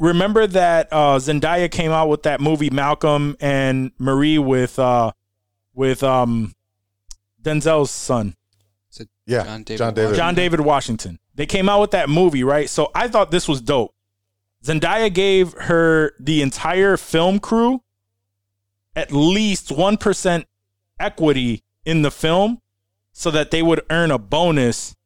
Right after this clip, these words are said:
Speaker 1: when the film was, was sold. So eventually the, the, the movie was sold to Netflix for thirty million dollars,
Speaker 2: Mm-hmm.
Speaker 1: and each crew member, uh, made at least three hundred thousand dollars from the deal.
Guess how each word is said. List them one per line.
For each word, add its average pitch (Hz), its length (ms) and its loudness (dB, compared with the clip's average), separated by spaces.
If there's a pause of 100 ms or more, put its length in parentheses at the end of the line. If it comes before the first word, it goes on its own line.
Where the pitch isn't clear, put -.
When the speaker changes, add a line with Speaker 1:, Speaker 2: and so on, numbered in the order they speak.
(160)
Speaker 1:
when 143 160 -2
the 135 80 2
film 147 340 0
was, 123 280 -2
was 123 240 -2
sold. 202 520 0 (300)
So 180 340 0 (560)
eventually 196 600 0
the, 165 180 0 (120)
the, 139 240 0
the 135 180 0
movie 185 340 2
was 160 220 2
sold 165 340 0
to - 100 -2
Netflix 160 480 -2
for 139 140 -4
thirty 156 380 0
million 147 480 2
dollars, 170 520 0
Speaker 2:
Mm-hmm. 104 280 -20 (560)
Speaker 1:
and 185 160 -6 (120)
each 277 280 -4
crew 285 260 -2
member, 170 520 2 (420)
uh, 156 340 2
made 202 260 2
at 180 200 -2
least 214 400 0
three 233 220 0
hundred 220 340 0
thousand 196 380 0
dollars 220 340 0
from 196 200 0
the 226 60 0
deal. 269 380 0